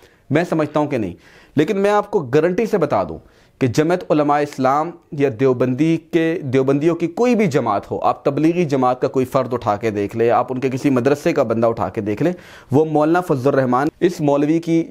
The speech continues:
जो गुफ्तगू है उसको, उसको और हाफिज़ हमदुल्ला की गुफ्तगू है, इन तीनों को वो डिफेंड करेंगे। वो ऐसे ऐसे आपको हवाले देंगे, "जनाब ये तो बिल्कुल ठीक कर रहा है, ये तो करना चाहिए, ये तो इसका हक बनता है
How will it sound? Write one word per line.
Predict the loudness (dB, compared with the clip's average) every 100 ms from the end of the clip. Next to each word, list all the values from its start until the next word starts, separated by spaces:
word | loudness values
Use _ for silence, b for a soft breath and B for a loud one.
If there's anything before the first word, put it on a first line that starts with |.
| -4
जो | 0 0
गुफ्तगू | 0 -2 0 2 4
है | 2 0 -4 _ _ _
उसको, | -2 -2 0 0 0 -4 -4
उसको | -4 0 0 0
और | -2 -4 -4 -8
हाफिज़ | -2 0 0 0
हमदुल्ला | 2 2 2
की | 0
गुफ्तगू | -4 -2 0 2
है, | 2 2 0
इन | -2
तीनों | 0 0 0
को | -2 -6 B B B
वो | 0
डिफेंड | 2 0 0 0 2
करेंगे। | 0 0 -4 -10 _ _ b b -6
वो | -2 0
ऐसे | 0 0
ऐसे | 0 0 0
आपको | 0 -2
हवाले | 0 0 0
देंगे, | 0 0 0
"जनाब | 0 0
ये | 0
तो | 0
बिल्कुल | 2 2
ठीक | 2 2
कर | 2 0
रहा | -2
है, | -8 _ _ -6
ये | -2
तो | 0
करना | 0 0 0
चाहिए, | 2 0 0 -4 -10 -2
ये | 0
तो | 2 2 0
इसका | -2 -2
हक | 0 -2 0
बनता | -2 0 -4
है | -4